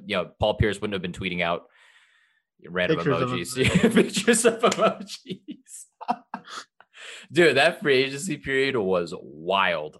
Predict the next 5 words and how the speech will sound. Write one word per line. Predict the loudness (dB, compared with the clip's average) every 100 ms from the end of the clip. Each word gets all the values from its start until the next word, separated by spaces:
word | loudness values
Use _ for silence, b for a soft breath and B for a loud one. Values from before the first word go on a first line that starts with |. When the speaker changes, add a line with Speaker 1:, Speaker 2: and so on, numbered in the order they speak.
| -4
Speaker 1:
Oh, | 0 2 0
man. | -2 -4 -4 0
Um, | 4 4 2 -4 _ _ _ _ -20 _ _ _ _ _ -2
yeah, | 2 2 2
uh, | 2 2 2